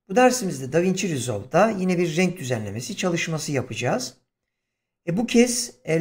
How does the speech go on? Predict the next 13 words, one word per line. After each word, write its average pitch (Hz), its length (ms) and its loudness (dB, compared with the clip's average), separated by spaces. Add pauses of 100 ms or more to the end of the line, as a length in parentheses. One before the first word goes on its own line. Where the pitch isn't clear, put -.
Lummix 180 960 4 (140)
adında, 147 640 0
e, 139 140 -10
ya 139 280 0
da 165 200 4
bunun 175 360 0
açılmış 180 440 -2
hali 139 480 0 (320)
Luminance 196 400 2 (140)
Mixer 185 720 0 (420)
aracıyla 190 760 2 (420)
tek 240 380 0
renk 151 240 0